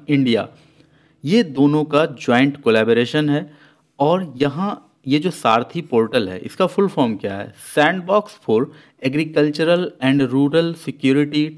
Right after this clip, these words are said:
Technology and Insurance। तो यही समझ लो कि ये एक एक्रोनिम है।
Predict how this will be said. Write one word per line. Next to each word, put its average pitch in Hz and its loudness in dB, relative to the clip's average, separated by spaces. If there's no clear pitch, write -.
Technology 147 0
and 151 0
Insurance। 127 0
तो 180 0
यही 170 -2
समझ 175 -6
लो 180 -4
कि 175 -8
ये 156 0
एक 160 -10
एक्रोनिम 160 0
है। 190 -4